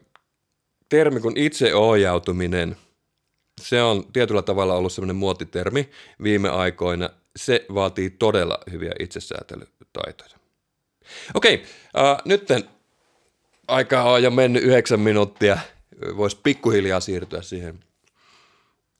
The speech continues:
asiaan. Äh, mä oon miettinyt, mä oon puhunut tämmöistä kirjaprojektista,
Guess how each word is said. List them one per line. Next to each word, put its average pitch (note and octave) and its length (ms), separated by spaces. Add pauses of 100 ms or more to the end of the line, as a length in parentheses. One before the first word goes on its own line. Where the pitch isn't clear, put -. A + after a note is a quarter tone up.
(760)
asiaan. G2 480 (200)
Äh, A#2+ 340 (1700)
mä D#3+ 200
oon F#3+ 340 (480)
miettinyt, B2 680
mä A#2 60
oon A#2 120
puhunut C#3 440
tämmöistä - 240
kirjaprojektista, F#2+ 1200